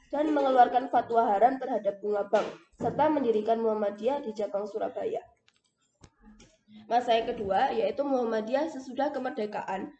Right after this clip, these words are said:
dan Orde Lama. Periode ini terhitung sejak masa kepemimpinan Ki Bagus Hadi Kuso-, Kusumo yang telah berhasil merumuskan Muqaddimah A D Muhammadiyah, merumuskan kepribadian Muhammadiyah dan cita-cita Muhammadiyah,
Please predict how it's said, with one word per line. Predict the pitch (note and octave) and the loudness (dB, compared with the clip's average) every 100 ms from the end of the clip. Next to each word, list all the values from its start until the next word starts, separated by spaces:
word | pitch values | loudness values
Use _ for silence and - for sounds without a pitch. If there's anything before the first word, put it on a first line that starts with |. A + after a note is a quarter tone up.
| _ - | _ -2
dan | C4+ C4 | 0 2
Orde | A#3 A3 | 2 2
Lama. | G3 F#3 F#3 F3 - _ _ _ _ _ _ _ _ _ | 2 2 -2 -6 -10 _ _ _ _ _ _ _ _ _
Periode | B3+ C4 C4+ B3 | -2 2 4 4
ini | G#3 C#4+ | 2 0
terhitung | D#4+ D#4+ G#3+ - C#4+ | 0 0 0 2 0
sejak | C#4+ B3+ E3+ | 0 -2 0
masa | G#3+ A3 A3 | 0 -2 -4
kepemimpinan | A3 G#3+ G#3+ G#3+ G#3+ G#3+ G#3+ G#3 G#3 | -4 -2 0 -2 -2 -2 0 0 0
Ki | A3 | -4
Bagus | G#3+ G#3 G#3 | -4 -4 -4
Hadi | A3 G#3+ | -6 -8
Kuso-, | - G#3 G#3 G3 - - | -10 -8 -4 -4 -6 -8
Kusumo | A3+ G#3+ G3 G#3+ C4+ - - _ - | -2 -2 0 0 -2 -8 -20 _ -4
yang | C4 D4+ D#4 | 2 4 6
telah | C#4+ C#4+ | 6 6
berhasil | A3 G#3 G#3+ C4+ | 2 2 2 0
merumuskan | C4 A#3+ A#3 A#3+ A3+ A3 | 0 0 -2 -4 -2 -2
Muqaddimah | A3 A#3 A3+ G#3+ G#3 G#3 G3+ | -4 -4 -4 -2 -2 -2 -2
A | G#3 | -2
D | G3 | -2
Muhammadiyah, | G#3 G3+ F#3+ F#3+ F#3 G#3+ D4 - _ - | -2 -2 -4 -4 0 0 -2 -12 _ -4
merumuskan | A#3+ A#3+ B3 - E4+ | -2 -2 -4 -4 -2
kepribadian | - C4 C4 G#3+ G#3+ G#3 | -2 -4 -2 0 0 0
Muhammadiyah | A3 G#3 G3+ G#3 A#3+ D4 | -2 0 -2 0 0 0
dan | C4 G#3+ | -2 -4
cita-cita | G#3 G#3+ G#3 - G3+ G#3 | -2 -2 -2 -2 -6 -4
Muhammadiyah, | A#3+ G3+ G3 - G3 | -4 -4 -4 -2 0